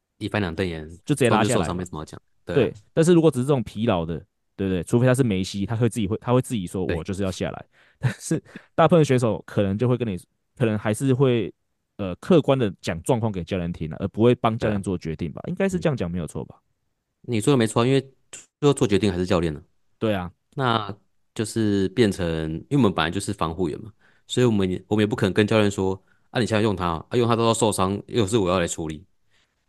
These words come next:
Speaker 1: 啊，可是我们本来就是要处理这些东西嘛。
Speaker 2: 对啊。
Speaker 1: 所以我觉得教练的考量的是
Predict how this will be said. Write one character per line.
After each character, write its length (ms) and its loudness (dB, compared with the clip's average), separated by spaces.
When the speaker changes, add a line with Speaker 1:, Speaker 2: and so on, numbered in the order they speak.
Speaker 1:
啊， 60 -10
可 80 -8
是 40 2
我 40 4
们 100 0
本 100 2
来 60 4
就 120 -4
是 80 0
要 40 2
处 180 -4
理 140 -2
这 160 -6
些 80 2
东 160 -6
西 160 -10
嘛。 140 -8
Speaker 2:
对 120 0
啊。 100 -2
Speaker 1:
所 140 -2
以 40 4
我 120 4
觉 160 0
得 440 -2
教 160 4
练 140 4
的 160 0
考 160 -2
量 160 -2
的 140 0
是 460 -2